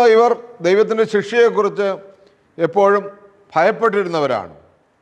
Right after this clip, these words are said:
എന്നാൽ സാക്ഷാൽ ദൈവഭക്തരായ പരീശരെ, അവർ സത്യമായും ദൈവത്തെ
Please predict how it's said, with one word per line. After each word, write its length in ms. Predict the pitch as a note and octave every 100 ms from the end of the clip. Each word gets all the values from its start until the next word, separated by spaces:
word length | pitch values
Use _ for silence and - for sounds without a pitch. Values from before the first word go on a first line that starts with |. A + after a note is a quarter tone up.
| _ _ _ _ _ _ _ _ -
എന്നാൽ 220 | E3 A3 A3+
സാക്ഷാൽ 400 | G3 G3+ G3+ B3+ B3+
ദൈവഭക്തരായ 720 | A#3+ A#3 A3+ G3+ A3 G#3 G#3+ G#3 G3+ G3 G3+ - - _ _ _ _ _ D3+
പരീശരെ, 560 | E3 G3+ G#3+ G3 G3 F#3+ - - - _ C#3+
അവർ 140 | E3 F#3+ E3
സത്യമായും 560 | E3+ F#3+ F#3 F#3 F#3 E3+ - - - _ _ - D3
ദൈവത്തെ 360 | F3 F3 F3+